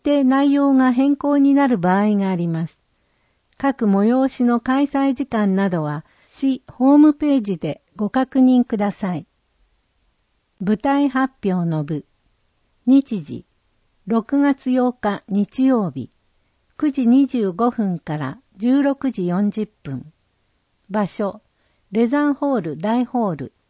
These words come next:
と中ホール。発表内容。一、大ホール。民謡、器楽、銀道、太鼓、日本舞踊。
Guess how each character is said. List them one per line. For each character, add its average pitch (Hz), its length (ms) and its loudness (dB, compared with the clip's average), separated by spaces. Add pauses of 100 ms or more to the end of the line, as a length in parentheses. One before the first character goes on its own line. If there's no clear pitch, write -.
(140)
と - 240 -6 (200)
中 277 260 -4
ホ 240 300 -6
ー 135 40 -10
ル。 - 120 -18 (1500)
発 220 220 -6 (180)
表 285 160 0
内 254 280 0
容。 147 340 -10 (1040)
一、 - 400 -14 (120)
大 240 340 -2
ホ 240 240 -4
ー 156 40 -8
ル。 139 140 -14 (1040)
民 269 380 2
謡、 208 400 -4 (280)
器 269 140 -4
楽、 196 460 -6 (1120)
銀 220 400 0
道、 139 360 -12 (720)
太 233 200 -2
鼓、 190 440 -6 (480)
日 196 160 -2
本 254 320 -2
舞 233 140 -4
踊。 143 280 -10